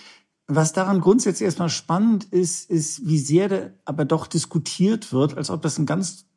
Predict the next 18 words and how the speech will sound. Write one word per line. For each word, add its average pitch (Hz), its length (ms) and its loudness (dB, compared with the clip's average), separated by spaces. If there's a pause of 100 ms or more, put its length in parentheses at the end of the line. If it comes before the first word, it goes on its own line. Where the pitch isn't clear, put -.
bekanntes 175 540 -4
Phänomen 156 580 2
wäre. 120 380 -2 (520)
Ich, 196 220 -4
ehrlich 208 200 4
gesagt, 170 200 2
habe 160 140 0
in 156 80 2
meiner 156 100 4
gesamten 160 380 0
Laufbahn 156 640 2
bislang 143 340 -2
keine 175 420 -2
Patienten 175 640 -2
oder 170 80 -2
Patienten 151 560 0
kennengelernt, 147 640 -2
der 135 260 -2